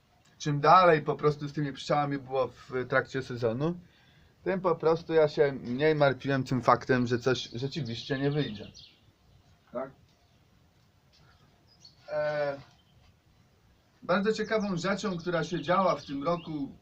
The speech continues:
w pszczołach, ja uważam, że faktycznie one się nie przygotowały do tych warunków, które są tutaj. Te pszczoły, które od samego początku stały na polu,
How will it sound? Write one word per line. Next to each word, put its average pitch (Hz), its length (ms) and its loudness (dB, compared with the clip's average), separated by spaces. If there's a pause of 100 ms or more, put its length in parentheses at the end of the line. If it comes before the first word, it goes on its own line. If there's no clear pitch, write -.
(160)
w - 100 -20
pszczołach, 117 680 -4 (360)
ja 156 160 -6
uważam, 175 380 -4
że 160 120 -8
faktycznie 175 600 -6
one 165 300 -6
się 151 360 -4
nie 156 200 -4
przygotowały 151 760 -4
do 135 100 -8
tych 131 180 -8
warunków, 151 460 -4
które 135 220 -6
są 135 200 -10
tutaj. 101 440 -6 (640)
Te 151 140 -2
pszczoły, 170 380 -2
które 165 180 0
od 147 140 -2
samego 170 340 -2
początku 151 480 -6
stały 156 420 -4
na 135 160 -4
polu, 123 440 -4